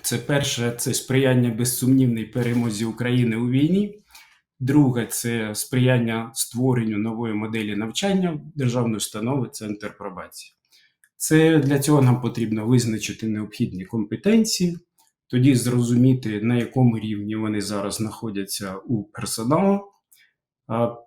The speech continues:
тоді, коли ми зрозуміли, ми зможемо створити індивідуальні плани навчання і запровадити відповідні інструменти для того, щоб ці навички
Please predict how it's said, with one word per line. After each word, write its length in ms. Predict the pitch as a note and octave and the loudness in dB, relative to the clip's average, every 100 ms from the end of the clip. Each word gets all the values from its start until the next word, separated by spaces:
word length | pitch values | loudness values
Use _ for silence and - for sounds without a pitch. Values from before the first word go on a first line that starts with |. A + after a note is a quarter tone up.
| _ _ | _ _
тоді, 320 | - B2+ A#2+ B2+ | 0 2 4 2
коли 240 | A#2+ A#2+ | 4 4
ми 120 | A#2+ | 4
зрозуміли, 600 | A2 A2 G#2+ A#2+ A2+ A2 | 2 -2 2 2 2 2
ми 140 | A2 B2 | 2 2
зможемо 540 | B2 A#2+ G#2 A2 G#2 | 2 0 0 -2 -4
створити 760 | - - A#2+ A#2 G#2+ G#2 G2+ - | -6 -2 0 0 -2 -4 -6 2
індивідуальні 840 | B2+ B2 A#2 B2 A#2+ A#2 G2 A#2 | 4 4 2 2 2 2 0 -4
плани 400 | G#2 A2 G#2+ G2+ | -2 -2 0 -2
навчання 720 | G2+ G2+ - F3 G#3 G3+ F#3+ - _ _ _ _ _ | -4 -6 -2 2 2 2 -2 -12 _ _ _ _ _
і 180 | G3+ G#3+ | -2 0
запровадити 760 | D#3+ C3 B2+ B2 D3+ C3 B2 A2+ | 2 0 2 4 4 2 0 0
відповідні 680 | A2+ - G#2+ A#2+ A#2+ A2 G#2 | -2 -4 -2 0 0 0 -2
інструменти 1080 | B2 B2 - F#2 G#2 C3 C#3 B2+ A2 G#2 - _ - | -2 -2 -6 -6 -2 0 0 -2 -6 -8 -14 _ -16
для 120 | G2 | -12
того, 280 | G2 A#2+ A2 | -4 -2 -2
щоб 240 | - G#2 | -2 -4
ці 220 | F2+ - F#2+ | -6 -6 0
навички 640 | B2 B2 - - G#2 | 2 2 0 -4 -8